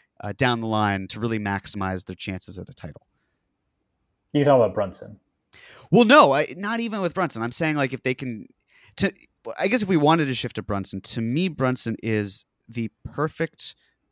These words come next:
Speaker 1: placeholder and place setter for the Knicks for the next three years. I see him getting a four-year deal. I would imagine the fourth year is a player option, which, again, lines up with that twenty twenty-five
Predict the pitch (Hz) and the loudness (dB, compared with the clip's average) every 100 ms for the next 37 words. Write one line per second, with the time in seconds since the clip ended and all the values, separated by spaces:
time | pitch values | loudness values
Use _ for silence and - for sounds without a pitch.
0 | _ - - 131 - 131 131 127 107 110 | _ -8 -2 -2 0 -2 2 0 0 -6
1 | - 120 - - 107 101 98 98 _ _ | -4 -4 -2 -2 0 0 0 -2 _ _
2 | _ _ 120 107 107 - - 101 95 - | _ _ -4 0 -2 -4 -6 -4 -4 -6
3 | - 95 90 60 - - - _ 135 135 | -8 -8 -8 -10 -14 -20 -20 _ 2 4
4 | 135 - 135 131 131 123 117 113 117 113 | 2 0 0 0 0 -2 2 4 4 2
5 | 107 _ _ _ _ - 110 151 156 156 | -2 _ _ _ _ -10 2 8 8 8
6 | 139 117 110 107 _ _ _ _ _ 117 | 4 4 4 2 _ _ _ _ _ -2
7 | 110 110 120 120 123 117 - 117 110 101 | -2 0 2 0 0 -6 0 0 0 -2
8 | 107 95 - 110 110 113 113 113 - 113 | -2 -4 -6 0 0 2 0 -2 -4 -2
9 | 104 - - - 110 104 104 107 104 110 | -4 -6 -10 -8 -4 -2 -2 -2 -2 -4
10 | 110 - 104 - 110 110 - 107 104 107 | -6 -6 -8 -6 -6 -6 -4 -6 -2 -2
11 | 104 104 | 0 -4